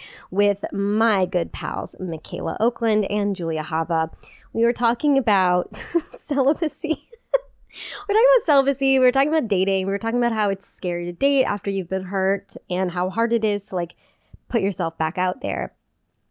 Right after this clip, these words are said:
And they were talking about how, uh, they, like, don't do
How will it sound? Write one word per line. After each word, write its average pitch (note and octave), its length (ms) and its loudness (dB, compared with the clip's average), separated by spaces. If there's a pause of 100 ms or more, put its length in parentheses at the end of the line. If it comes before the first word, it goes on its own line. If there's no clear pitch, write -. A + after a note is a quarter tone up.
(560)
And F#3+ 340 0
they C#4 460 4
were G#3 480 2
talking F#3+ 340 -2
about F3 240 0
how, E3+ 500 -4 (680)
uh, B2 600 2 (380)
they, G3+ 420 2
like, F#3+ 220 0
don't F3+ 520 0
do F3 440 -2